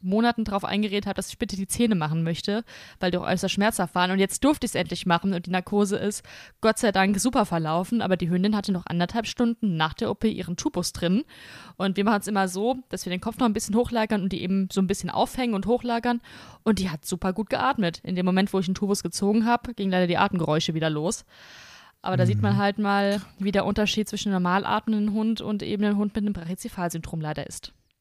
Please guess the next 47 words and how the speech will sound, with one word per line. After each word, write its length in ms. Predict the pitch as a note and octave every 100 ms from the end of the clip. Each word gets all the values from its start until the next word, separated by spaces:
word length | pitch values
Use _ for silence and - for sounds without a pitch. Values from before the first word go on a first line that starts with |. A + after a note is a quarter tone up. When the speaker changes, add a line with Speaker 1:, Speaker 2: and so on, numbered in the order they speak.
| _ - -
Speaker 2:
Ja, 160 | D#3+
und 120 | E3+
diese, 300 | B2+ B2+ B2+
diese 220 | C3 A#2+ C#3+
Aufwachphase, 640 | E3 - - E3+ E3 D3
da 100 | C3
hat 140 | F3+
man 60 | A#3+
dann 120 | D3
halt 140 | C3 C3
die 80 |
Hunde, 240 | B2 C3+ B2+
die 120 | B2+
das 440 | B2+ A#2+ - - _ -
akzeptieren 960 | - - B2 - - D#3 E3+ A#3+ C4+ -
und 180 | D#3+ C3
das 180 | C3+ -
ist 160 | E3+ C#3+
dann 160 | C3
halbwegs 320 | C#3+ C#3+ B2
noch 140 | B2+ A#2
in 80 | A#2
Ordnung. 500 | - G#3 G#2+ C#3 - - - -
Es 100 | -
gibt 160 | G3+ G3+
aber 120 | D#3
auch 120 | B2+
Hunde, 160 | F3 D3+
die 80 | C3
das 140 | B2
halt 100 | B2+
nicht 160 | G#3+ -
wollen 200 | C#3 D#3
und 80 | C3+
die 40 |
müssen 300 | C#3+ - C#3
halt 140 | C3+
in 60 | B2+
so 100 | B2
einer 100 | A#2+
Halbnarkose 540 | D#3 F#3 C3 B2+ A#2+
gehalten 420 | B2+ A2 A2+ A#2+ A2
werden, 360 | G#2+ B2+ G3 - -
eine 120 | A#2+
Nacht 340 | A#2+ F#3 - F#2+
lang. 300 | F#2 F#3 - - - -
Und 500 | C#3 C#3+ C#3+ C#3+ -